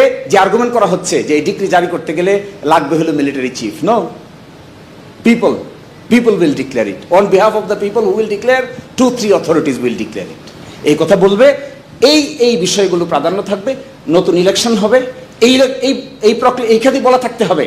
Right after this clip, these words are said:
যে ইলেকশন কবে হবে, এখানেই বলা থাকতে হবে রেফারেন্ডাম কিভাবে হবে। যদি এই ক-, ডকুমেন্ট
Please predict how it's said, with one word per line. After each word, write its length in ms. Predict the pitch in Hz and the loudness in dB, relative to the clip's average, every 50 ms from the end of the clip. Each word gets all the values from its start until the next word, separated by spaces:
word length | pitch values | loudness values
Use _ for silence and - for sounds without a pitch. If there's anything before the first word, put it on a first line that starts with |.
| - - - - - | -4 -8 -14 -16 -8
যে 80 | 151 190 | -4 -2
ইলেকশন 320 | 202 208 202 - - 220 208 214 | 2 2 2 2 2 -2 0 0
কবে 160 | 196 165 160 | 0 0 2
হবে, 200 | 151 127 110 98 - - - - | 0 0 -4 -4 -10 -12 -6 -2
এখানেই 280 | 202 202 240 269 262 262 | -2 2 4 4 2 4
বলা 160 | 254 262 262 | 2 2 0
থাকতে 260 | 254 254 240 - 247 | 0 -2 -6 -2 0
হবে 200 | 220 202 180 180 131 - - - 151 | 0 0 2 0 -2 -4 -6 -6 0
রেফারেন্ডাম 420 | 185 196 202 240 240 247 240 233 - | 0 2 4 4 2 2 2 0 0
কিভাবে 320 | 214 208 208 196 190 180 | -2 0 2 2 2 2
হবে। 180 | 160 143 135 113 - - - - - - | 0 0 -2 -4 -6 -10 -16 -20 -14 -4
যদি 280 | 170 254 269 262 294 277 | 2 2 4 4 4 -2
এই 260 | - - 262 311 302 | -2 0 0 0 0
ক-, 200 | 311 285 240 202 160 | 2 0 -2 0 2
ডকুমেন্ট 400 | 220 226 226 254 247 240 233 233 | 0 2 2 2 2 2 0 -2